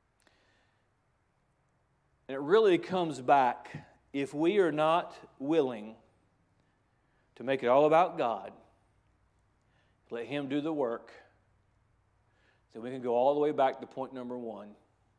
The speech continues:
He really doesn't have our heart. If He has our heart, we're gonna make changes. If He has our heart,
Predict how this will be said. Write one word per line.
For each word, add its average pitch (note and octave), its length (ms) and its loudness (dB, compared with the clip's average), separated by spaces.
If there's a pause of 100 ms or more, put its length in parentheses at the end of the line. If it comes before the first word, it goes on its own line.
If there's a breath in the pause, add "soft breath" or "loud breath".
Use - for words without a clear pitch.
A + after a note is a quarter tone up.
(1120)
He A2+ 100 -12
really A#2 240 -6
doesn't G#2+ 260 -10
have G#2 140 -16
our F#2+ 120 -16
heart. - 360 -18 (3000)
If B2+ 100 -10
He C#3+ 100 -4
has F#3 280 4
our G#3+ 160 4
heart, C3+ 400 -2 (1600)
we're D#3+ 120 -2
gonna D3 140 -2
make C#3+ 200 -4
changes. C3+ 600 -16 (1300)
If A#2+ 100 -14
He C#3 80 -4
has D#3 300 2
our F3 160 4
heart, C3+ 400 -2